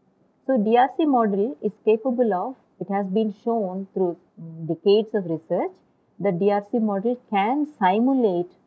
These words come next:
patterns of, uh, acquired alexia and agraphia. Alexia is the reading disorder, agraphia is writing disorder.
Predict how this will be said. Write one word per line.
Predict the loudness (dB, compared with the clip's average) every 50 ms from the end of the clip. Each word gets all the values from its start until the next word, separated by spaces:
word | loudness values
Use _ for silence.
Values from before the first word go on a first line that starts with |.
| _ _ _ _ _ _ _ _ -2
patterns | 2 2 2 2 2 2 4 4 4 2 0 0 -2
of, | -2 -2 -2 -2 -4 -10 _ _ _ _ _ _ _ _ _ -10 -8
uh, | -6 -6 -6 -8 -10 -10 -6 -6
acquired | -6 -4 0 2 2 2 2 0 -2 -4
alexia | -4 -4 -2 -4 -4 -8 _ _ -2 0 0 0 0 -2 -4
and | -6 -6 -6
agraphia. | -8 -8 -6 -8 -8 -8 -8 -12 -18 -18 -18 -20 _ _ _ _ _ _ -4
Alexia | -2 -2 -2 -2 -4 _ _ -4 0 0 0 2
is | 0 -2 -2
the | -2 -4 -2
reading | 0 0 0 0 -2 -2
disorder, | -6 -6 -4 -4 -4 -4 -4 -6 -8 -8 -10 -14 -12
agraphia | -10 -8 -6 -4 -4 -4 -4 -6 -6 -6 -6 -6
is | -6 -8 -8
writing | -8 -8 -8 -8 -12 -10 -10
disorder. | -10 -10 -10 -10 -10 -8 -10 -10